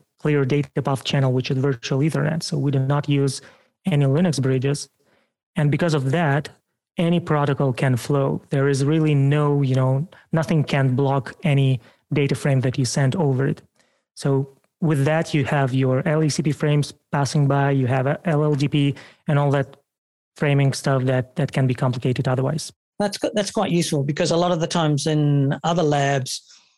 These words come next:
Speaker 2: you have M T U limitations because you can't run beyond a certain size 'cause you're using a virtual nic driver. The nic driver can't do more than fifteen hundred bytes or whatever the, the particular platform's on, or,
Speaker 1: Absolutely.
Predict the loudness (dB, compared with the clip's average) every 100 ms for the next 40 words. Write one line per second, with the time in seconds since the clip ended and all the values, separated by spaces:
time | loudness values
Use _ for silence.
0 | _ _ _ _ _ 0 2 2 0 0
1 | 0 0 0 2 2 2 2 0 0 0
2 | 0 0 0 -2 -6 -4 -4 -2 -2 0
3 | 0 2 2 0 -2 -2 -2 0 0 0
4 | -2 0 2 2 2 0 -2 0 0 0
5 | -2 -2 0 2 0 -2 -8 -20 _ -4
6 | 0 0 0 -2 0 -2 0 0 -2 -4
7 | -2 0 2 0 -2 -4 -6 -2 0 0
8 | 0 -2 -2 -2 -2 -4 -2 0 -2 -4
9 | -8 _ _ _ _ -6 -4 -2 -4 -4
10 | -2 -2 -2 -2 -2 -2 0 0 0 2
11 | 0 -2 -6